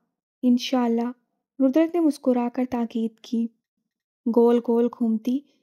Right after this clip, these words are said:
चक्करदार सड़क के एहतमाम पर बिलाहिर और मियांदम की छोटी सी आबादी में दाखिल हो गया था। हत्ता कि आबादी को क्रॉस करके निस्बतन पुरसुकून छोटे रोड का इंतखाब करते हुए इस वक्त वो सड़क किनारे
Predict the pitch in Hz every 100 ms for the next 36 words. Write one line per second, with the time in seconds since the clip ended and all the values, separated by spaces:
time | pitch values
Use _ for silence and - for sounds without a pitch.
0 | _ - 240 240 254 247 240 262 262 247
1 | 262 277 247 240 226 233 247 262 254 294
2 | _ _ _ 254 254 247 285 311 302 247
3 | 240 233 226 285 294 294 247 233 262 285
4 | 262 233 226 247 254 233 226 233 226 226
5 | 220 226 220 226 226 - _ _ _ _
6 | 233 226 240 226 240 226 220 220 247 -
7 | 254 - _ _ - 247 277 - 262 254
8 | 285 247 240 233 - 240 240 269 254 247
9 | - 240 - 247 277 _ _ _ - 254
10 | 285 277 262 262 269 254 240 240 - 247
11 | 226 262 269 254 247 277 - _ _ -
12 | 277 - 285 285 302 294 254 262 269 254
13 | 240 240